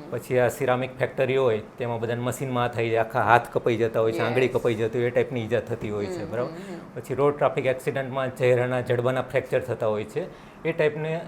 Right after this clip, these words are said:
Speaker 1: એના ઓપરેશન બી આપણે પ્લાસ્ટિક સર્જન કરતા હોય છે.
Speaker 2: ઓકે.
Speaker 1: પછી એક ત્રીજો આસ્પેક્ટ છે ઓન્કોપ્લાસ્ટિક સર્જરી.
Speaker 2: ઓકે.
Speaker 1: ઓન્કો એટલે જે કેન્સર રિલેટેડ સર્જરી,
Speaker 2: હમ.
Speaker 1: જેનાને,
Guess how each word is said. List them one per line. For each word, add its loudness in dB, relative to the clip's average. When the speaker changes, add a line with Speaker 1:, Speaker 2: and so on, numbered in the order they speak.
Speaker 1:
એના -4
ઓપરેશન 0
બી -2
આપણે -2
પ્લાસ્ટિક -6
સર્જન -6
કરતા -6
હોય -2
છે. -12
Speaker 2:
ઓકે. -8
Speaker 1:
પછી -6
એક -2
ત્રીજો 4
આસ્પેક્ટ 2
છે -2
ઓન્કોપ્લાસ્ટિક 0
સર્જરી. -4
Speaker 2:
ઓકે. -6
Speaker 1:
ઓન્કો -4
એટલે -4
જે 2
કેન્સર 0
રિલેટેડ 0
સર્જરી, -4
Speaker 2:
હમ. -14
Speaker 1:
જેનાને, -2